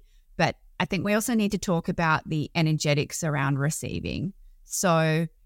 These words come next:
um, when we don't allow someone to give to us, you're actually not allowing that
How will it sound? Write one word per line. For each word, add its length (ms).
um, 480
when 200
we 100
don't 300
allow 520
someone 800
to 120
give 300
to 200
us, 340
you're 120
actually 480
not 280
allowing 640
that 200